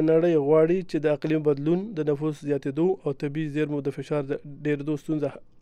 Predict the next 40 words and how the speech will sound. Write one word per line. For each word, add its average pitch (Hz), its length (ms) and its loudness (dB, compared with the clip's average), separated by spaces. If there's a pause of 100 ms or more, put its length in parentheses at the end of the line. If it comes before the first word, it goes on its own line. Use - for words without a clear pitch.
(120)
ته 139 140 -4
حل 208 180 4
پیدا 131 220 2 (100)
کړي، 202 140 -4 (440)
نو 151 140 -2
د 147 100 -2
خوراک 165 380 4
د 139 140 2
ودې 170 280 4
او 151 140 2
تقسیم 160 320 -4
لپاره 160 340 0
د 156 140 -2
لوی 160 180 0
بدلونونه 143 640 -4
راولي. 101 340 -10 (540)
په 147 140 2
یو 143 160 0
تازه 160 260 4
راپور 165 280 -2
کې 147 160 -4
دغه 139 200 2
ادارې 156 460 0
خبرداری 139 500 2
ورکړې 151 380 2
چې - 80 -4 (680)
نړۍ 165 380 4
مشران 160 360 0 (220)
په 151 240 2
کال 147 240 2
پنځلس 147 560 -2
د 135 100 -8
پاسه 143 300 -2
درم 156 320 -2
پرمختیايي 143 480 -2
اجنډا 139 400 -6
په 139 100 -4
عملي 127 240 -4
کولو 156 240 0
کې 180 100 0